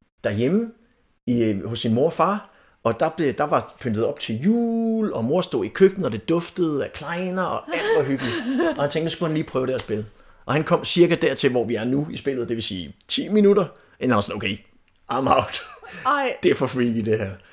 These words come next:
Speaker 1: Så det kommer selvfølgelig an på, hvad en tolerance er, ikke?
Speaker 2: Ja.
Speaker 1: Men det er ikke rigtig uhyggeligt. Slet ikke, når man lige har været det. Første gang kan det godt være lidt uhyggeligt,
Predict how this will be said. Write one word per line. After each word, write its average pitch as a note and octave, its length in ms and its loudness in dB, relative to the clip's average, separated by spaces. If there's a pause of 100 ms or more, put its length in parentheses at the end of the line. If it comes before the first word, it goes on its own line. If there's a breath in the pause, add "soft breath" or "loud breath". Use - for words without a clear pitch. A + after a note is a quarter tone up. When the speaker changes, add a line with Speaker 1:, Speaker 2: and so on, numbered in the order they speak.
(220 soft breath)
Speaker 1:
Så D3+ 100 -4
det D3 100 2
kommer D3 140 6
selvfølgelig F3 360 6
an D3 60 -2
på, D3+ 120 2
hvad B2 120 2
en B2 100 -2
tolerance A2 600 0
er, E2+ 260 -6
ikke? E3+ 120 2
Speaker 2:
Ja. C4 80 -2 (360 soft breath)
Speaker 1:
Men C#3 160 2
det B2+ 120 0
er C3 100 -4
ikke B2 220 0
rigtig G2+ 220 -4
uhyggeligt. F#2 300 -8
Slet C#3 120 8
ikke, A#2 80 6
når A#2+ 80 2
man A2+ 80 -2
lige A2+ 140 0
har G#2 140 2
været G2 160 -4
det. - 20 -20 (180)
Første E3+ 340 6
gang C3 140 4
kan B2+ 60 -4
det B2+ 80 0
godt A#2+ 140 6
være A#2+ 80 8
lidt G#2 160 0
uhyggeligt, F#2+ 360 -8